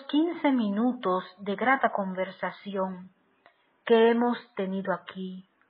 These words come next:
los dos. En la soledad del santuario, guarda,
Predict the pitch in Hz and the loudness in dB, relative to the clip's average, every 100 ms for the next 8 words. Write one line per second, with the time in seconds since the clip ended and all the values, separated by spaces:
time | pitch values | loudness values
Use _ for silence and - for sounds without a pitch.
0 | _ 190 185 - - 190 180 175 - - | _ -4 -4 -6 -6 -2 -2 -6 -16 -20
1 | _ _ _ _ _ _ _ _ _ _ | _ _ _ _ _ _ _ _ _ _
2 | _ _ _ _ _ _ _ 165 _ _ | _ _ _ _ _ _ _ _ _ _
3 | 330 330 _ 339 _ _ _ _ _ _ | _ _ _ _ _ _ _ _ _ _
4 | _ _ _ - 220 220 208 208 220 220 | _ _ _ -4 -2 2 2 0 -2 -2
5 | 233 277 285 - - _ - 208 226 214 | 4 2 2 -6 -18 _ -20 -4 -4 0
6 | 233 220 208 - 240 233 196 180 180 190 | 0 0 -4 2 6 6 4 -2 -4 -8
7 | _ _ _ _ _ _ _ _ 214 254 | _ _ _ _ _ _ _ _ 4 6
8 | 269 233 180 175 180 | 6 4 4 2 0